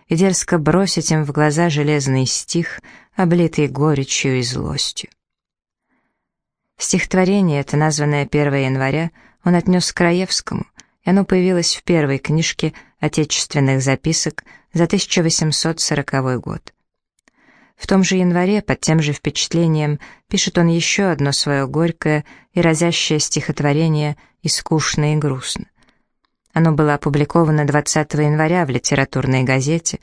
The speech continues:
которую выпускал тот же Краевский. И вновь он вызвал недовольство государя-императора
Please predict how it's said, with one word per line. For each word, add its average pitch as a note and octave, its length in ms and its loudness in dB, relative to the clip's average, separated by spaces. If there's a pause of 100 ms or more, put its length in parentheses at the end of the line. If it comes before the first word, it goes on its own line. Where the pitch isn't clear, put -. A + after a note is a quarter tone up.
(260)
которую G3 400 2
выпускал E3 540 0
тот C#3 240 0
же C3 120 -4
Краевский. - 760 -6 (1080)
И E3+ 80 0
вновь F#3+ 340 2
он G3 120 6
вызвал F3 360 2
недовольство D#3 680 0
государя-императора C#3+ 1400 0